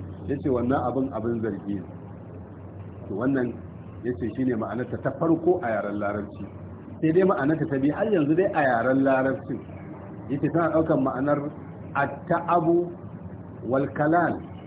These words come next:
ma'ana gajiya. Yuqalu abada'atil iblu iza barakat fi tariqi. Ana cewa raƙumin abada'a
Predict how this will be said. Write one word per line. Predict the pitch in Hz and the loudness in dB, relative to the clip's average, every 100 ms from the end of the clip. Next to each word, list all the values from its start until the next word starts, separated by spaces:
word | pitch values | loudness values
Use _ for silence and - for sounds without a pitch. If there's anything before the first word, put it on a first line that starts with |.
| - - 110 | -14 -10 -6
ma'ana | 117 123 123 139 139 123 | -4 -2 0 0 0 -2
gajiya. | 110 - 156 107 - - - - - - | -4 2 2 2 0 -8 -14 -14 -14 -6
Yuqalu | 120 127 160 175 170 160 160 - - - - - - - | -6 0 4 6 8 8 6 0 -8 -14 -16 -16 -14 -4
abada'atil | 147 156 165 151 143 147 - 143 123 135 | 0 4 4 4 0 -2 -2 -2 -2 0
iblu | 147 131 127 92 - - - - - - - - - - | 0 2 0 -2 -8 -14 -14 -14 -14 -14 -16 -16 -14 -4
iza | 135 127 143 143 151 - - - - - - | 0 2 4 4 0 -6 -14 -16 -16 -14 -4
barakat | 143 147 131 - 160 - 156 | 2 2 2 0 -2 -2 -4
fi | 147 | -4
tariqi. | 113 113 110 110 101 95 | -4 -2 -2 -2 -8 -6
Ana | 139 139 123 | -2 -2 -2
cewa | 135 120 117 113 - - - - - - - - - - - - - - - - | -4 -2 -2 -4 -8 -14 -16 -18 -18 -18 -16 -16 -16 -18 -18 -18 -18 -18 -16 -2
raƙumin | 127 127 151 165 170 127 104 - - - - - - | 2 2 4 6 8 6 0 -8 -16 -16 -16 -16 -2
abada'a | 147 135 120 123 101 | 0 2 0 -2 -4